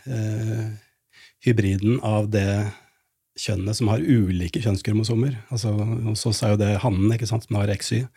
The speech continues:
at, eh, problemene, altså hybridproblemene, de er sterkere i, i det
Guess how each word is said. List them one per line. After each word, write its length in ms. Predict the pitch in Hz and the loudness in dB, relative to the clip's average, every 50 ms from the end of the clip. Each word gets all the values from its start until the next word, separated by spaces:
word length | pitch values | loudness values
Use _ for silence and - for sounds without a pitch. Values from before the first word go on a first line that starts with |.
| - - - - - - - - | -20 -20 -20 -20 -20 -14 -8 -6
at, 280 | 113 - - - - | -6 -6 -6 -4 0
eh, 720 | 110 104 107 107 107 104 107 107 107 107 110 107 110 113 117 - - | 2 2 2 4 2 2 2 2 2 2 2 0 -2 -4 -6 -4 0
problemene, 680 | - 131 120 107 110 104 95 95 95 104 110 123 131 117 - | 2 4 4 6 4 4 4 4 4 6 6 6 4 2 0
altså 160 | - 110 110 110 | -2 2 4 6
hybridproblemene, 880 | 120 120 113 104 104 101 95 - 127 117 104 101 101 104 113 131 123 | 6 6 6 4 4 2 2 2 2 2 2 4 4 2 2 2 2
de 80 | 104 101 | 2 2
er 140 | 104 101 101 | 2 2 0
sterkere 720 | - - - 113 98 90 - - - - 101 104 120 110 - | -2 0 0 0 0 -2 -6 -10 -6 -4 -2 0 0 0 0
i, 320 | 135 120 110 110 - - 113 | 0 2 2 2 2 0 0
i 40 | 107 | 0
det 400 | 104 104 98 98 101 101 98 | 0 0 0 0 0 0 -2